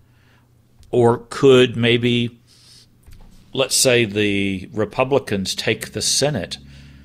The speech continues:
and control the House and the Senate, could Republicans attempt to create a national law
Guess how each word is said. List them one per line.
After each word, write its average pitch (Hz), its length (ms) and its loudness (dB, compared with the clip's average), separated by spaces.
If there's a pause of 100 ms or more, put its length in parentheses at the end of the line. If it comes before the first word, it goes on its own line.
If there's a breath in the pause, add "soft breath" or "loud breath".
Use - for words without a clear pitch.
(300 loud breath)
and 104 240 -6
control 110 520 -2
the 98 100 -2
House 104 340 -2
and 123 160 -4
the 113 60 -4
Senate, 90 320 -6 (480 loud breath)
could 131 220 2
Republicans 117 800 -2
attempt 104 440 -6 (960 loud breath)
to 104 640 -2 (120)
create 117 640 -2
a 104 60 -2
national 85 540 -8
law 71 420 -14